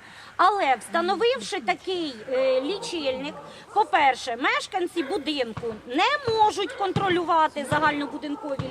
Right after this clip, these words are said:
лічильники, а це означає, що Київоблгаз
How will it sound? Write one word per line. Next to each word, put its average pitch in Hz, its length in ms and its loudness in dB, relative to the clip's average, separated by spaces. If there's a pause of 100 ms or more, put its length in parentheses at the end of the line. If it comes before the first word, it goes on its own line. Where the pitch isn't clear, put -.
(100)
лічильники, 269 640 -8 (520)
а 320 140 2
це 453 140 -2 (180)
означає, 285 720 -2
що 330 400 -2 (160)
Київоблгаз 311 880 -2